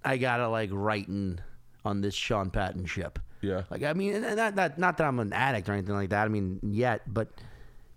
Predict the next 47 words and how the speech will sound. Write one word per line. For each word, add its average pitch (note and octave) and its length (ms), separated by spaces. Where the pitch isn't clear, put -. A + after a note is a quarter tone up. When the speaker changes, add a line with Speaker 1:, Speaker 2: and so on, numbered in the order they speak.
Speaker 1:
it, G3+ 200
there's A#3+ 180
just, A3 300
I, E3+ 140
there's F#3 240
a E3+ 60
lot D3+ 240
I C3 80
gotta A#2+ 240
do. F#2+ 420
I A#2 60
gotta A2 160
focus, - 640
and G2+ 260
I've, G#2 500
I've A2+ 180
spent - 280
the G#2 60
past, G#2+ 520
especially, D#3+ 480
like, A#2+ 300
the A#2 140
l-, G#2 340
second - 520
half C#3+ 260
of C3 140
last C3+ 340
year C3+ 300
Speaker 2:
Mm-hmm. G#2 240
Speaker 1:
was A#2+ 220
just, A2 200
I B2 60
went, B2 180
you C3+ 80
know, G2 140
doing A#2 300
Edinburgh, A2+ 520
Speaker 2:
Oh, D#2+ 260
Speaker 1:
and A#2+ 100
then A#2 100
Speaker 2:
yeah. D#2+ 60
Speaker 1:
coming B2+ 220
back A#2+ 180
from A2 180
that, G#2+ 400
and A2 200
then, G#2 320